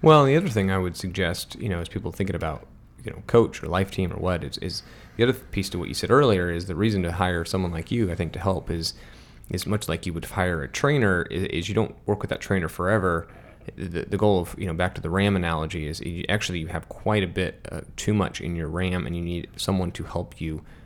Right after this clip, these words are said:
make sort of the heavy three to six month lift of work to take things way years old, potentially stuck in that RAM, out.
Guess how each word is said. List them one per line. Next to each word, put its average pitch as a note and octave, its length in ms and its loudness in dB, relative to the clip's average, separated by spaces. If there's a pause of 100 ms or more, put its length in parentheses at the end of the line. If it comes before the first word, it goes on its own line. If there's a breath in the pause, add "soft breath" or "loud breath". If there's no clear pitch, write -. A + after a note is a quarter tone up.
(160 loud breath)
make F2+ 460 -4
sort F#2 240 -2
of E2 60 -6
the D#2 80 -6
heavy F#2 320 -2
three F2+ 220 -4
to F2 80 -6
six - 300 -4
month F2 220 -6
lift F2 460 -6
of - 160 -8
work D2+ 340 -8 (480 loud breath)
to - 80 -12
take - 300 0
things F2+ 340 -4 (680)
way G#2 560 4
years G2 500 2
old, F#2+ 300 0
potentially D2+ 400 -6
stuck - 300 -4
in E2 60 -6
that D2 160 -6
RAM, D2+ 220 -6 (180)
out. F#2 500 -2